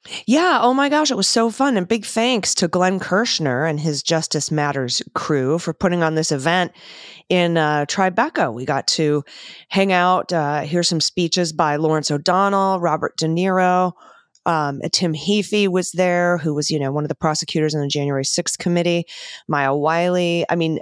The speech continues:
so many incredible people. Sergeant Gannell, uh, was there,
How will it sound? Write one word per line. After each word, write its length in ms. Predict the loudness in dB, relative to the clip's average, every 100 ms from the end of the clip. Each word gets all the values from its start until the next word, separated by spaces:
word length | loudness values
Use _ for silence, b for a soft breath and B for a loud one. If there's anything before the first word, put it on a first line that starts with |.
| -2
so 320 | -2 2 2
many 200 | 2 0
incredible 420 | 0 -2 -2 -4
people. 420 | -4 -4 -2 -2
Sergeant 600 | -2 -2 0 0 -2 -6 -14 B B B -4
Gannell, 600 | 0 2 2 2 0 -2
uh, 300 | -2 -2 -4 -6
was 280 | -4 -4 0
there, 460 | 0 2 0 -2